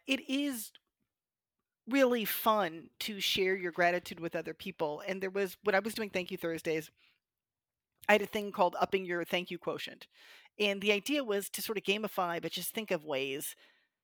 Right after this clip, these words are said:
to show your appreciation for something somebody did for you. If somebody holds the door open, you say, "Thank you."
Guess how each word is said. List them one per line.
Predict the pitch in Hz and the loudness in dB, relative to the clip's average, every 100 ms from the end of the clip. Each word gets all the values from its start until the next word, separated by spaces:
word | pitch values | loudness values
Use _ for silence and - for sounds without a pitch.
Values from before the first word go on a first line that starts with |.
| _ - | _ -8
to | - 226 202 185 175 160 _ _ | -4 -2 -2 -4 -8 -10 _ _
show | - 240 220 | 2 4 4
your | 214 | 4
appreciation | 190 214 196 190 185 - 175 | 0 0 -2 -2 -2 -2 -4
for | 165 170 | -6 -4
something | 185 175 165 | -4 -4 -4
somebody | - 170 165 156 165 160 - | -4 -4 -6 -8 -8 -6 0
did | 165 160 170 - _ _ | 0 0 -2 -2 _ _
for | 180 | -2
you. | 170 165 165 151 | 0 -2 -4 -8
If | - | -8
somebody | 151 143 | -6 -6
holds | 147 143 | -6 -6
the | 165 | -2
door | 196 | 0
open, | 175 175 | 2 0
you | 160 | -6
say, | - 135 | -6 -2
"Thank | 170 165 | -2 -2
you." | 165 156 | -2 -2